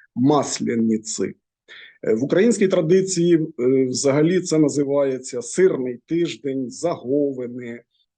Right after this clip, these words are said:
сиропусна. Ось, е, такі назви. Щоправда, був і певний обряд. Обряд, який згубився впродовж двадцятого століття, тому що, зрозуміло, за часів,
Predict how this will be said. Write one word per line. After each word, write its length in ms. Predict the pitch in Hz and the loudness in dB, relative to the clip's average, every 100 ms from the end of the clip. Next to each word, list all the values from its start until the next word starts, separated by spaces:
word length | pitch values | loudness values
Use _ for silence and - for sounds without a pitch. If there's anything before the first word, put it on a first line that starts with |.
| - | -12
сиропусна. 1120 | - 170 180 151 - 151 160 - - 123 117 117 _ _ _ _ _ | -2 2 2 0 0 0 0 -4 -6 -6 -6 -10 _ _ _ _ _
Ось, 560 | - - 135 117 - - | -10 -4 -2 -2 -6 -10
е, 760 | 107 113 113 - 113 98 92 - _ _ | -6 -4 -4 -6 -6 -6 -10 -12 _ _
такі 260 | - 139 165 | -6 -4 0
назви. 520 | 151 131 113 101 110 107 - - | 0 0 -2 -6 -10 -10 -14 -6
Щоправда, 480 | 170 190 220 190 190 | -4 2 2 2 0
був 360 | 160 208 214 | 0 0 0
і 80 | 170 | -6
певний 400 | 160 175 175 165 | -2 0 2 2
обряд. 480 | 165 156 139 117 95 _ | 2 0 0 -2 -4 _
Обряд, 480 | 127 127 170 190 151 | -10 -4 -2 -2 -4
який 600 | 127 135 - 160 160 143 | -8 -10 -6 -4 -2 -4
згубився 1040 | - - 160 139 139 123 - - 175 180 - _ _ | -8 -4 -4 0 0 -2 -8 -6 -6 -6 -12 _ _
впродовж 340 | - 139 160 123 | -6 0 0 0
двадцятого 520 | 143 143 151 151 143 | -2 0 0 0 -4
століття, 420 | - 143 151 139 | -2 -2 -2 -4
тому 200 | 131 139 | -4 -4
що, 160 | - 131 | -4 -6
зрозуміло, 880 | 131 135 143 165 151 127 117 113 - _ _ _ _ _ - | -6 0 2 4 2 0 -2 -8 -14 _ _ _ _ _ -10
за 220 | - 127 | -6 -4
часів, 580 | 135 120 139 135 120 | -4 -4 -2 -2 -4